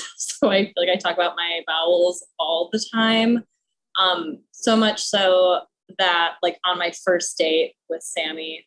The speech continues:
my boyfriend, we talked about poop for, like, an hour, like, in the car. And that was, like, a very defining moment of, like, yes. And he, I even told my friends, like, we all talk about poop together, and they're like, "That's a big sign, thumbs up."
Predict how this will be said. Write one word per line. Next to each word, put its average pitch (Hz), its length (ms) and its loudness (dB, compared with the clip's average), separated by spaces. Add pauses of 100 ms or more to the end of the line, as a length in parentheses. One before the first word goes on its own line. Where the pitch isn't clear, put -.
my 151 80 -18 (140)
boyfriend, 156 560 -10 (420)
we 202 80 2
talked 202 200 2
about 185 200 0
poop 175 160 -2
for, 160 120 -2
like, 151 220 -6
an - 60 -12 (180)
hour, - 140 -2 (440)
like, - 200 -8
in 165 160 -10
the - 80 -18 (100)
car. - 240 -6 (220)
And 196 200 2
that 220 160 4
was, 220 160 4
like, 220 160 2
a 214 120 2
very 190 220 2
defining 160 600 -8
moment 151 380 -20
of, 170 100 -8
like, 147 220 -8 (460)
yes. 180 600 0
And 226 100 6
he, 233 300 4
I 240 40 4
even 247 200 4
told 226 220 2
my 180 140 4
friends, 180 440 -4
like, - 160 -4
we 190 100 0
all 160 280 -6
talk 180 160 0
about 190 240 -2
poop 196 160 -4
together, 196 420 0
and 180 180 -4
they're - 80 -12
like, - 120 -14 (400)
"That's 196 260 2
a 226 60 2
big 190 200 2
sign, 160 460 -2 (340)
thumbs 170 300 0
up." - 220 -6